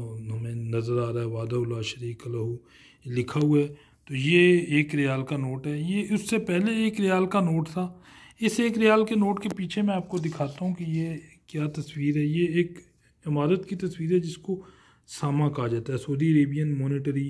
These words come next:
एजेंसी, यानी जैसे पाकिस्तान में स्टेट बैंक ऑफ पाकिस्तान है, तो ये इसी तरह ये सऊदी अरेबिया का जो नेशनल बैंक आप समझिए,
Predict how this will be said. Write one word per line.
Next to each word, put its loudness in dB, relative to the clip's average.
एजेंसी, -6
यानी -6
जैसे 2
पाकिस्तान -2
में 4
स्टेट -2
बैंक -2
ऑफ -4
पाकिस्तान -2
है, -2
तो -6
ये 2
इसी -2
तरह 0
ये -2
सऊदी -2
अरेबिया 2
का -2
जो -2
नेशनल -4
बैंक -4
आप -8
समझिए, -6